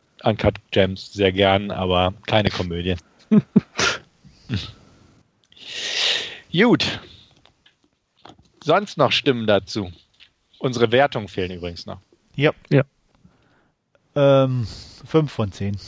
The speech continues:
Speaker 1: Gut,
Speaker 3: Tito,
Speaker 1: gut.
Speaker 3: auch fünf
Speaker 1: Achso.
Speaker 3: von zehn.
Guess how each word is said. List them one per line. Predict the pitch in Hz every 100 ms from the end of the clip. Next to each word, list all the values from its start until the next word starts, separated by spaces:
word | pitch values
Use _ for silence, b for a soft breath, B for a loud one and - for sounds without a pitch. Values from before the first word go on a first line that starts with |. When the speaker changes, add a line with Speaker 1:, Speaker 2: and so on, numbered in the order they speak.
| B B B B B B B _ _ _ - _
Speaker 1:
Gut, | - 139
Speaker 3:
Tito, | 139 131
Speaker 1:
gut. | 120 - _
Speaker 3:
auch | 135 127
fünf | - 131
Speaker 1:
Achso. | -
Speaker 3:
von | 127
zehn. | 123 135 123